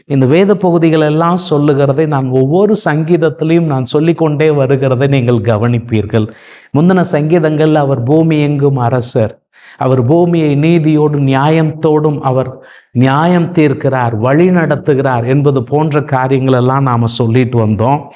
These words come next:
இங்கேயும் அதை தான் சொல்லுகிறது. தேவன் தம்முடைய ஜனங்களை நியாயம் தீர்க்கிறவர். அவர் மகிமை நிறைந்தவராய், அவர் நியாயம் தீர்க்கும்படி வெளிப்படக்கூடிய ஒரு நியாயாதிபதி.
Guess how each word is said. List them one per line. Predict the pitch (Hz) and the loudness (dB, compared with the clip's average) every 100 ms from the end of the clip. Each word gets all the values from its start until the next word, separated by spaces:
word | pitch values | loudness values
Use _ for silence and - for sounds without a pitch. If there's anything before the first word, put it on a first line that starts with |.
| - _ | -20 _
இங்கேயும் | 156 180 180 190 175 | 2 2 4 2 2
அதை | 156 | 0
தான் | 147 - | 0 -2
சொல்லுகிறது. | - 131 131 123 117 113 101 - - | 0 0 2 0 0 0 -2 -8 -8
தேவன் | - 147 170 190 185 | 0 2 2 0 -2
தம்முடைய | 165 143 135 135 127 | -2 -2 0 2 2
ஜனங்களை | 107 92 139 143 170 196 196 190 190 214 240 - - | 0 -2 0 2 2 2 4 2 2 0 -2 -8 -12
நியாயம் | - 143 147 160 165 156 | -2 0 2 0 0 0
தீர்க்கிறவர். | 151 135 - 123 117 127 131 - - - | 0 0 -2 -4 0 2 0 -2 -12 -6
அவர் | 127 120 117 | -2 0 2
மகிமை | 123 135 131 180 180 180 185 202 | 2 2 2 2 4 2 2 2
நிறைந்தவராய், | 202 165 156 156 160 156 143 131 127 123 127 107 123 139 127 _ - | 2 2 2 2 2 0 0 0 0 0 0 0 0 -2 -6 _ -6
அவர் | 127 123 | -2 0
நியாயம் | 120 123 135 165 185 185 180 | 0 0 0 2 0 0 -2
தீர்க்கும்படி | 185 165 - 160 147 151 160 | 0 0 0 -2 0 0 0
வெளிப்படக்கூடிய | 139 139 165 185 180 170 135 131 - 135 120 127 127 151 | 0 2 2 -2 -2 -4 -2 -6 -2 0 2 2 2 0
ஒரு | 143 139 127 | 0 0 0
நியாயாதிபதி. | 123 120 120 117 113 104 98 104 101 | 0 0 0 0 0 -2 -6 -4 -2